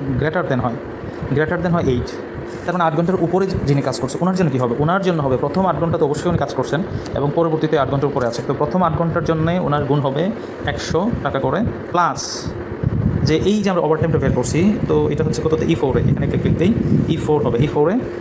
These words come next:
ই ফোরের সাথে, আহ, এই ওভারটাইমের সাথে গুণ হবে হচ্ছে,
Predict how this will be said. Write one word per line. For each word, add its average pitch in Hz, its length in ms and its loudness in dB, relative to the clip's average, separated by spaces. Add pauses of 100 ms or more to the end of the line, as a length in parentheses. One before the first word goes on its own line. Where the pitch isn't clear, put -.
(140)
ই 208 100 6
ফোরের 202 260 2
সাথে, 165 320 0
আহ, - 1400 0
এই 180 160 4
ওভারটাইমের 190 440 2
সাথে 156 300 0
গুণ 160 300 2
হবে 147 220 0
হচ্ছে, 165 380 0